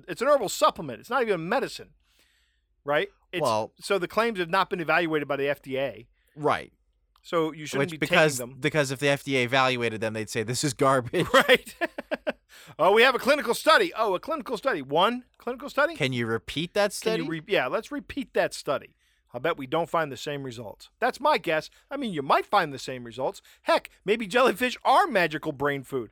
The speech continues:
Speaker 2: Well,
Speaker 1: Who
Speaker 2: I mean,
Speaker 1: knows?
Speaker 2: I know there's the jellyfish that apparently can, like, regenerate itself, uh, and essentially never die.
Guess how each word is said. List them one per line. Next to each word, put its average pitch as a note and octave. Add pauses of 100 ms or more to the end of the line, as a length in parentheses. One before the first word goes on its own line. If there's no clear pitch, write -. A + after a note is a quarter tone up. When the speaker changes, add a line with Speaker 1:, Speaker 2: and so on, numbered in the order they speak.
(140)
Speaker 2:
Well, F#3+
Speaker 1:
Who F4+
Speaker 2:
I F#3
mean, G3
Speaker 1:
knows? D#3+
Speaker 2:
I F3+
know G#3+
there's F3+
the D3
jellyfish D3+
that C3
apparently C3+
can, B2+
like, A2+
regenerate A#2+
itself, G2 (920)
uh, A#2+
and A#2
essentially C3
never A#2
die. F#2